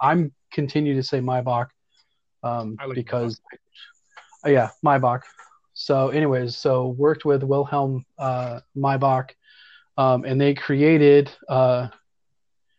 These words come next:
Speaker 1: uh, D M G, or Daimler Motors Corporation, um, which is Daimler Motoren Gesellschaft, Gesellschaft?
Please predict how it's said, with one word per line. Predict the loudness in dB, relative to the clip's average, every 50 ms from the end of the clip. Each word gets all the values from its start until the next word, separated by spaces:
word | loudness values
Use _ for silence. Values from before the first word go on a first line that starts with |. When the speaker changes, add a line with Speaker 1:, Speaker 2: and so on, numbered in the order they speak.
| _ _ _ _ _ _ _ _ _ _ _
Speaker 1:
uh, | -6 -6 -6 -6 -6
D | -8 -6 -4 -2 -2 0 0
M | 0 0 0 0
G, | -2 0 0 2 2 2 2 0 -2 -4 -6 -12 -20 _ _ _ _ _ _ _ _ _
or | -6 -4 -2 -2 -4
Daimler | -4 -2 -2 0 0 0 0 0
Motors | 0 0 2 2 2 0 -2
Corporation, | -4 -4 -4 -4 -4 -4 -4 -4 -4 -4 -6 -6 -8 -10 -10 -10 -12 _ _ _ _ _ _ _ _ _ _ _ _ _ _ _ _ -4
um, | -2 -2 -2 -2 -4 -8 -12 -14 _
which | -8 -8 -6 -4
is | -6 -4 -4
Daimler | -2 0 0 0 0 0 0 -2 -2 -4 -6 -10 -12 -18 _ _ _ -6
Motoren | -2 0 0 0 0 0 -2 -2 0 0 0 -2 -2 -2 -4 -4 -6 -10 _ _ _ _ _ _ _ _ _ _ _ _ _ _ _ _ _ _ _ _ _ _ _ _ _ _ _ _ _ _ _ _ _ _ -14
Gesellschaft, | -12 -4 -2 -2 -2 0 -2 -4 0 2 2 2 2 0 -2 -6 -8 -4 -2 -2 -2 -2 -4 -8
Gesellschaft? | -4 -2 -2 -2 -2 -2 -2 -2 -2 -2 -4 -4 -4 -4 -4 -4 -4